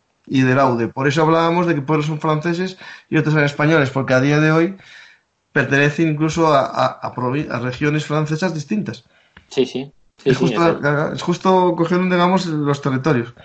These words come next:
Speaker 2: Sí, los Pirineos Orientales creo que es la provincia
Speaker 1: Sí, sí,
Speaker 2: de,
Speaker 1: sí.
Speaker 2: del, del Rosellón, de la
Speaker 1: Sí, sí, pero
Speaker 2: Cerdaña,
Speaker 1: que
Speaker 2: sí.
Speaker 1: acaba a,
Speaker 2: Sí, sí.
Speaker 1: a tres kilómetros de Salses, o sea.
Speaker 2: Sí, sí,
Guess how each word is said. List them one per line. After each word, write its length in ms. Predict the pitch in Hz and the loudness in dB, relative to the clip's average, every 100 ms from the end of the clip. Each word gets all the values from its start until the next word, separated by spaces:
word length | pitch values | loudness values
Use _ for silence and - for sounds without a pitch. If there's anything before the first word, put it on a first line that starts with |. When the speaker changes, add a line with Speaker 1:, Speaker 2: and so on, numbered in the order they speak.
| - - - - - - | -20 -20 -20 -18 -10 0
Speaker 2:
Sí, 140 | 156 | 2
los 140 | 98 | 2
Pirineos 400 | - 101 107 131 | 0 0 2 2
Orientales 480 | 135 127 117 135 117 | 2 0 2 2 2
creo 160 | - 110 | 0 -2
que 120 | 113 | 0
es 60 | 110 | 0
la 140 | 104 | 0
provincia 480 | 101 101 104 - 196 | 0 -2 -2 -2 0
Speaker 1:
Sí, 60 | 127 | 2
sí, 60 | |
Speaker 2:
de, 80 | 135 | 2
Speaker 1:
sí. 200 | 131 95 | 2 -2
Speaker 2:
del, 400 | 95 98 101 101 | -2 0 -2 -4
del 240 | 104 98 90 | -6 -8 -6
Rosellón, 560 | 98 95 113 110 92 | -4 0 2 2 -2
de 40 | 92 | -6
la 40 | |
Speaker 1:
Sí, 60 | 196 | 0
sí, 80 | 208 | 2
pero 160 | 180 131 | 2 2
Speaker 2:
Cerdaña, 160 | 117 | 2
Speaker 1:
que 60 | - | -2
Speaker 2:
sí. 40 | - | -2
Speaker 1:
acaba 960 | 135 131 156 165 175 175 160 151 147 107 | -2 2 2 4 2 2 0 -2 -2 -6
a, 260 | - 135 | -6 -4
Speaker 2:
Sí, 140 | 135 131 | 0 0
sí. 120 | 127 | 2
Speaker 1:
a 320 | 131 127 - - | 0 -2 -8 -8
tres 240 | 160 165 | -6 -6
kilómetros 520 | 180 180 196 202 175 | -4 -4 -4 -6 -6
de 60 | 151 | -6
Salses, 460 | 160 151 - 131 _ | -4 -6 -8 -18 _
o 40 | - | -18
sea. 120 | 131 | -2
Speaker 2:
Sí, 160 | 151 | 2
sí, 240 | 131 135 | 6 4